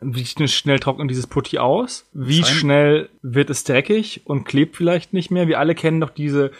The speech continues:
Speaker 1: Glibberhände, die man an die
Speaker 2: <laughs>
Speaker 1: Wand schlagen konnte. Und dann, dann sind die einmal in das Bett gefallen, <laughs> waren voller Fussel und haben nie mehr geklebt. Und das ist halt so ein Punkt.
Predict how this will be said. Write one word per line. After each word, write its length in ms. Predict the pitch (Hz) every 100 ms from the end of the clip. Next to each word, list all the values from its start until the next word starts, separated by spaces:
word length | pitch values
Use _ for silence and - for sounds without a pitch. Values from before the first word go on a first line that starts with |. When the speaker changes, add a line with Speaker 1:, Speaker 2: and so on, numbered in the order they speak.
| - _
Speaker 1:
Glibberhände, 920 | - 147 190 175 135 139 139 160 226 - _ _ _
die 60 | 143
man 160 | 143 135
an 40 |
die 100 | 135
Speaker 2:
<laughs> 0 |
Speaker 1:
Wand 200 | 135 202
schlagen 360 | - 139 135 139
konnte. 500 | 147 151 156 214 247 - -
Und 140 | 139 135
dann, 260 | 147 160 160 -
dann 180 | 147 151
sind 140 | 160
die 60 | 156
einmal 240 | 147 180
in 40 | 175
das 100 | 160
Bett 120 | 175
gefallen, 480 | 175 - 170 175 127
<laughs> 40 |
waren 140 | 165
voller 300 | 160 170 175
Fussel 340 | 170 - 185 170
und 120 | 147
haben 180 | 147 151
nie 100 | 190
mehr 160 | 185
geklebt. 500 | 170 147 160 151 165 -
Und 160 | 139 139
das 100 | 160
ist 120 | 151
halt 160 | 147
so 80 | 143
ein 100 | 135
Punkt. 320 | - 175 139